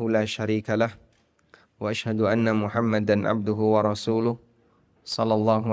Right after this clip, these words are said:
عليه وعلى آله وصحبه wa man tabi'ahum bi ihsanin ila yaumiddin.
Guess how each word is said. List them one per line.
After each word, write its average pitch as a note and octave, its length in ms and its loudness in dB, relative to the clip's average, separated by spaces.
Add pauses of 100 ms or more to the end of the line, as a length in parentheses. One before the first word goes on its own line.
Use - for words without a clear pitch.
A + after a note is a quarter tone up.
عليه G#2+ 480 0
وعلى G#2+ 360 2 (160)
آله G#2+ 340 -2
وصحبه A2+ 680 -4 (920)
wa A2 160 -2
man A2 160 -2
tabi'ahum A2 720 2
bi G#2 240 2
ihsanin A#2+ 880 0
ila A2+ 240 6
yaumiddin. G#2 640 2